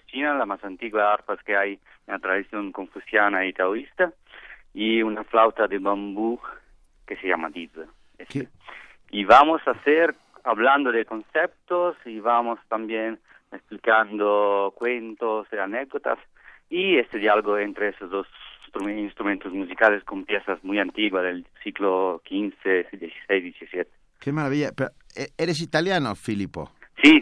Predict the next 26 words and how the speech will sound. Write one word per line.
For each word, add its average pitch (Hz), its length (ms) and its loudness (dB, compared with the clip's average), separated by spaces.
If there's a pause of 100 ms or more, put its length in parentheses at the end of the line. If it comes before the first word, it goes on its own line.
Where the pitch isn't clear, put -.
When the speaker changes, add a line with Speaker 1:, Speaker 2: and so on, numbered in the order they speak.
Speaker 1:
soy 107 140 4
italiano. 90 300 -2
Speaker 2:
¿Y 135 120 4
Bárbara 135 540 6
Piperno 151 640 0
también? 151 480 0
Speaker 1:
<laughs> - 800 -8
Sí, 143 260 8 (180)
Speaker 2:
¿Y, - 80 4
Speaker 1:
sí. 151 180 4 (120)
Speaker 2:
y 151 180 4
ento-, 143 300 2
y 139 180 4
de 123 140 4
dónde 139 320 2
salieron 160 460 -2
los 165 100 -4
chinos? - 460 2 (500)
<laughs> 135 1800 2
Speaker 1:
No 156 160 10
sé 156 140 8
dónde. 131 260 2 (240)
<laughs> - 240 2
No. 233 180 6
<laughs> 285 80 0 (1600)
Yo 143 160 8